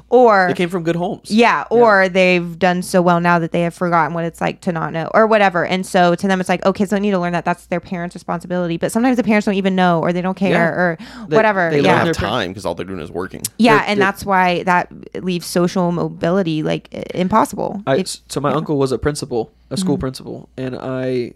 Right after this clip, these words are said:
Speaker 2: told him this 'cause, I mean, uh, that's something I believe in, in, um, you know, obviously they should test it first, but my,
Speaker 1: Mm-hmm.
Speaker 2: my thought was, like, you know,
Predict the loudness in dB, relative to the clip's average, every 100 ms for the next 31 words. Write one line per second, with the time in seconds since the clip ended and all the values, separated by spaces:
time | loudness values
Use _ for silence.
0 | -8 -4 -4 -4 -8 -8 -10 -12 -14 -8
1 | -2 -2 -2 -4 -4 -2 -4 -4 -4 -4
2 | -2 0 -2 -2 -8 -12 -14 -14 -14 -18
3 | -20 _ _ -12 -10 -10 -14 -18 -10 -6
4 | -4 -4 -4 -4 -6 -6 -8 -4 -4 -6
5 | -6 -6 -6 -8 -6 -6 -8 -8 -8 -6
6 | -4 -4 -6 -6 -6 -6 -6 -6 -6 -6
7 | -6 -10 -20 -20 _ _ _ -6 -2 -2
8 | -2 -4